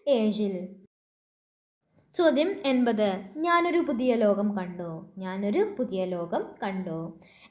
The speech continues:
എന്ന കൃതി എഴുതിയതാര്? എ കെ ഗോപാലൻ, എ കെ ഗോപാലൻ. ചോദ്യം എൺപത്തിയൊന്ന്, പ്രശസ്തരായ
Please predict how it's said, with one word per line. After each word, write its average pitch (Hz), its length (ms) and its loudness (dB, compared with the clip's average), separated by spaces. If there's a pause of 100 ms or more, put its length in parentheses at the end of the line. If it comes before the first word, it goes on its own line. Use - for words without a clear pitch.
എന്ന 403 220 4
കൃതി 254 320 0 (100)
എഴുതിയതാര്? 202 840 0 (540)
എ 220 80 2 (140)
കെ 302 160 0 (220)
ഗോപാലൻ, 190 680 0 (560)
എ 208 100 -4
കെ 294 240 0
ഗോപാലൻ. 190 580 0
ചോദ്യം 403 360 2
എൺപത്തിയൊന്ന്, 226 680 -2 (540)
പ്രശസ്തരായ 453 920 4